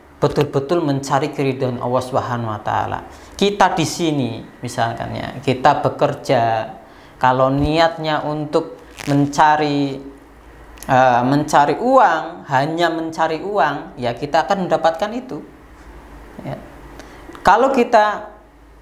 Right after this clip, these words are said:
bekerja untuk niatnya untuk mencari keridhaan Allah Subhanahu wa taala, mencari pahala di sisi Allah Subhanahu wa taala, maka kita pun akan mendapatkan pahala di sisi Allah Subhanahu wa taala sesuai dengan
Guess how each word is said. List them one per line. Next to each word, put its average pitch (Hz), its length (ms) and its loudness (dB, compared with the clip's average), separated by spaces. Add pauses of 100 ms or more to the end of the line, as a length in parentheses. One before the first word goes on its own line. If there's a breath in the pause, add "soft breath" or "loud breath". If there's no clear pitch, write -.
(400)
bekerja 156 760 2
untuk 143 400 -4
niatnya 147 480 -2
untuk 135 320 -4
mencari 196 400 2
keridhaan 156 480 0
Allah 147 160 0
Subhanahu 135 480 -4
wa - 20 -10
taala, 120 220 -4
mencari 160 400 -2
pahala 139 320 2
di 139 160 0
sisi 127 240 -6
Allah 127 240 0
Subhanahu 123 400 -4
wa 123 80 -10
taala, 135 280 2 (360 loud breath)
maka 160 400 2
kita 151 320 2
pun 175 160 0
akan 143 320 -4
mendapatkan 131 720 -2 (240 loud breath)
pahala 131 320 2
di 160 80 -4
sisi 139 320 -6
Allah 139 160 0
Subhanahu 143 480 -4
wa 143 80 -10
taala 151 400 -2 (240)
sesuai 147 320 2
dengan 131 240 -2